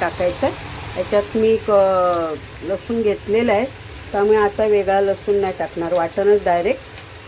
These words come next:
शिजवते. हे बघा, आपल्याला डायरेक्ट वाटणच शिजवायचं आहे. तर बघा, वाटण आपलं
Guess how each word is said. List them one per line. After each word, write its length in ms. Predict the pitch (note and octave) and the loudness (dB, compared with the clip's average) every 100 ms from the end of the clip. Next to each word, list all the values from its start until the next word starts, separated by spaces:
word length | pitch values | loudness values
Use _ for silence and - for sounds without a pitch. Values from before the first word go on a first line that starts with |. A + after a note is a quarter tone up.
| - - | -14 -4
शिजवते. 500 | G3 D#3+ D#3+ C#3 C#3+ | -2 0 -2 -4 -8
हे 420 | - - - D#3 | -10 -14 -14 -10
बघा, 180 | C#3 B2 - - - - - - - - - - - - - - - - - | -8 -10 -12 -16 -16 -16 -16 -14 -14 -12 -12 -12 -12 -12 -10 -8 -8 -10 -10
आपल्याला 300 | - E3+ E3 | -8 -4 -2
डायरेक्ट 520 | E3+ E3+ E3 G#3+ - | 0 2 2 -2 -2
वाटणच 420 | F#3+ D#3+ F3+ F3 G#3+ - | -2 -2 -2 -2 -4 -6
शिजवायचं 500 | E3 D#3+ D3 - A#3+ | -4 -2 -2 -2 -6
आहे. 100 | G4 - - - F#5 - - - - - - - - - - - - - - - - - - - - - | -6 -10 -12 -10 -10 -12 -12 -12 -14 -12 -10 -10 -8 -8 -8 -8 -6 -8 -10 -16 -16 -18 -16 -14 -6 -2
तर 200 | F3 F3 | 0 0
बघा, 140 | D#3+ | -2
वाटण 360 | E3 E3 F#3+ F3+ | -4 -2 -2 -2
आपलं 300 | F3 G#3 | -4 -4